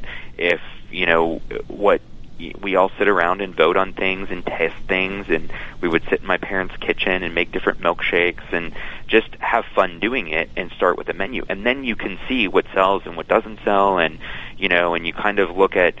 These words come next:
now we, now we look at data, and we, you know, we're at a time where we look at the, you look at how many, you know,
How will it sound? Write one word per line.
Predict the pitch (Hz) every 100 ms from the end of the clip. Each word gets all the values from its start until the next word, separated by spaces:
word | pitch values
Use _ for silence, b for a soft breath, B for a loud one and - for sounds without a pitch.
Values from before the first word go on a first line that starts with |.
| B B
now | - 95 101
we, | 90 92 85 -
now | 85 92
we | 104 95
look | 87 90
at | -
data, | 82 80 87
and | 87 85 85
we, | 82 78 78 -
you | -
know, | 82 80
we're | 85
at | 82
a | 82
time | - 87 82 82
where | 80 78 78 - B B
we | - 82 80 76 -
look | - - 87
at | - -
the, | 85 78 -
you | 87 -
look | 92
at | -
how | - - 82
many, | 82 82 78 - B B -
you |
know, | 80 78